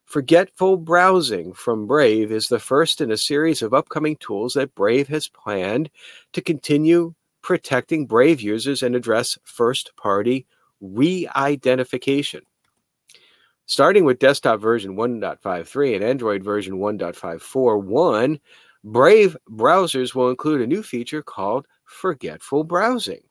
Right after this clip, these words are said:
This allows users to always clear cookies and other storage when the site is closed. That's very interesting. Forgetful browsing can help you with the following three things. Be automatically logged out of a site when it's closed.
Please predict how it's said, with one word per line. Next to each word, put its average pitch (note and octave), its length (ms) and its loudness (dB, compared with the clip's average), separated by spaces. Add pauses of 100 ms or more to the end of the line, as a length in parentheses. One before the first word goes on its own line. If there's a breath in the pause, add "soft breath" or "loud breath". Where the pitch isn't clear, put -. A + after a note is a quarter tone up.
(1160 soft breath)
This G#3 180 2
allows F3 340 6
users F#3+ 360 -4
to - 100 -8
always A#3+ 440 -2
clear E3+ 240 -2
cookies D3+ 440 -2
and C#3 100 0
other E3+ 180 0
storage C3 460 0
when C#3 120 -2
the C3+ 60 -6
site A#2 240 -2
is C#3+ 120 -4
closed. - 500 -4
That's - 240 -14 (140)
very F3+ 320 -4
interesting. B2 460 -10
Forgetful D#3+ 480 2
browsing C3+ 400 2
can C3 140 -6
help G#2 260 -4
you C3+ 80 -8
with D3 100 -14
the - 60 -20
following G2 400 -10
three F2+ 420 -12
things. D3+ 480 -6 (760 soft breath)
Be C#3 140 4
automatically C#3+ 600 4
logged A2+ 340 2
out F#3 180 4
of D#3 80 -4
a A#2 80 -4
site B2 300 -2
when G2+ 160 -8
it's E2+ 140 -14
closed. A2+ 640 -6